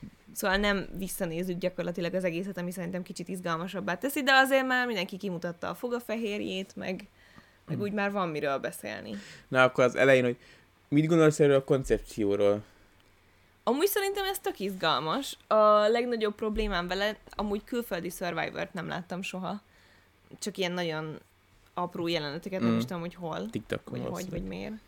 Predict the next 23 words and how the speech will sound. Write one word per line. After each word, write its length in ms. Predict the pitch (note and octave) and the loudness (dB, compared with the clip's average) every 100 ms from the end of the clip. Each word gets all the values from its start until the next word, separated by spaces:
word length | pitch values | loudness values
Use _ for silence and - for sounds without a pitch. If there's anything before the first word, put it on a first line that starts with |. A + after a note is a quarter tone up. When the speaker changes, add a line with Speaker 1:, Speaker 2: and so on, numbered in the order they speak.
| _ | _
Speaker 1:
Nem. 320 | - G3+ G3+ G#3 _ | -14 -12 -10 -12 _
Még 120 | - C3 | -6 -4
Speaker 2:
Nem? 80 | C#3 | -2
Speaker 1:
korábban, 400 | G#3+ F3 F3 C#3 | -2 -4 -4 -8
még 160 | F3+ | -8
régen. 280 | F3+ E3+ - | -10 -10 -8
Speaker 2:
Ja. 60 | - - - - - - - _ _ _ _ | -10 -12 -20 -20 -20 -20 -20 _ _ _ _
Speaker 1:
És 80 | - | -6
az 80 | A3 | 0
egyetlen 420 | G#3+ B3 C4 A3 | 2 2 0 -2
problémám 500 | G#3 A3 A3 A3 G3 | -4 -4 -2 -2 -2
a 60 | F#3 | -2
formátummal 640 | F#3 G3 G#3+ A3+ A3 G3+ | -4 -6 -4 -6 -6 -6
az 140 | F#3+ F#3+ | -4 -6
az, 220 | - G#3 | -6 -6
hogy 260 | - G3+ - _ _ - | -6 -6 -6 _ _ -4
például 420 | G3+ G#3 G#3 G3+ | 0 2 2 2
amikor 380 | G3+ G3+ G#3+ - | 0 -2 -4 -2
odaadnak 500 | B3 C4 G#3 G3 G#3 | 0 4 2 2 -4
egy 140 | G3 | -4
GoPro-t 440 | F#3+ F#3+ G3 F3 F3+ | 0 0 0 -2 -4
a 60 | |
kezükbe, 640 | F3+ G3+ E3+ E3+ - D3 | -6 -8 -6 -6 -4 -6